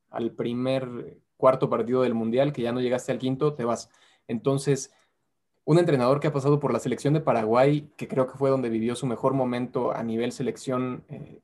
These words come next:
llevándolos a la final de la Copa América en el dos mil once, y que después con Argentina quizás no tuvo tanto éxito, pero también sumó dos subcampeonatos de Copa América.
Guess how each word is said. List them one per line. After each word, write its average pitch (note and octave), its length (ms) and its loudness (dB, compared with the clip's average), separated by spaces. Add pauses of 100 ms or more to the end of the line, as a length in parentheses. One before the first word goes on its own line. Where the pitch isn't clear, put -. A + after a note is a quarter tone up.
llevándolos B2 520 -2
a A#2+ 60 -8
la A2+ 320 -6
final B2 260 -2
de B2+ 80 0
la A#2+ 80 0
Copa - 200 -2
América B2+ 280 0
en A#2+ 80 -4
el A2+ 80 -4
dos A2+ 160 -6
mil C3 160 0
once, C#3 400 -2 (300)
y B2+ 100 -6
que C3 140 2
después C#3 680 0
con C3+ 160 2
Argentina C3 480 0
quizás B2+ 320 -4
no C3+ 80 -2
tuvo C3+ 220 -2
tanto C3+ 260 -2
éxito, C3 320 -4
pero A#2 160 -4
también B2 300 -6
sumó B2 540 -6
dos - 480 -8
subcampeonatos A#2+ 840 -6
de A2+ 180 -6
Copa - 220 -2
América. C#3 520 -2